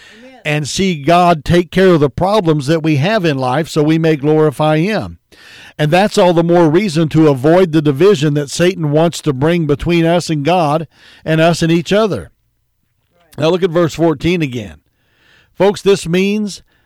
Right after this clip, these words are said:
Speaker 2: that it'll never happen again. Listen to verse fourteen. "And there was no day," Joshua ten and verse fourteen,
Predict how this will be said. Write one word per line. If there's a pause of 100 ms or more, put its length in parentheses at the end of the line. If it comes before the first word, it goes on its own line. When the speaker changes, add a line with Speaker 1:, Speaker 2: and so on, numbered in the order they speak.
(440)
Speaker 2:
that
it'll
never
happen
again.
Listen
to
verse
fourteen. (240)
"And
there
was
no
day,"
Joshua
ten
and
verse
fourteen,